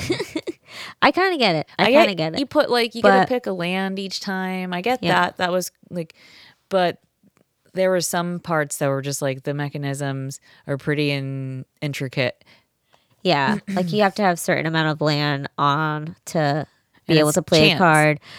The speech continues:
Speaker 1: and it sucks. It really sucks when you have, like, a card you wanna play so bad, but you don't have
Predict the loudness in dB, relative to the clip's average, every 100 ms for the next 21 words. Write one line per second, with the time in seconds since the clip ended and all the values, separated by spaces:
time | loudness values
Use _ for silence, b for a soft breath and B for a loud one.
0 | B B -2 0 0 -2 0 2 0 -8
1 | -16 b b -4 2 2 2 0 -2 0
2 | 0 2 2 0 -2 0 2 2 2 0
3 | 0 -2 0 2 2 4 4 4 0 -2
4 | 0 0 0 -2